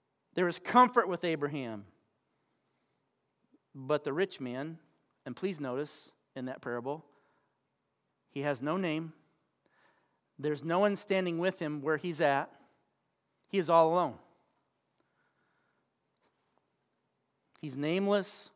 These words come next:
which again is the irony in Jesus' story, is a rich man would not have been nameless. That, it's completely flipped around is the point.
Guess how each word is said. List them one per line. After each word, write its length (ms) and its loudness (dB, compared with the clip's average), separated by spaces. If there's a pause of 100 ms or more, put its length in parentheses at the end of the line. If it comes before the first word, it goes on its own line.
(120)
which 220 -8
again 320 -2
is 200 -4
the 140 -10
irony 400 2
in 240 -4
Jesus' 460 -10
story, 420 2
is 320 -4
a 60 -6
rich 280 2
man 200 0
would 100 0
not 200 2
have 120 0
been 420 -2
nameless. 680 -4 (1080)
That, 240 0 (340)
it's 200 -10
completely 540 -2
flipped 280 -2
around 400 2
is 140 -8
the 80 -8
point. 320 -6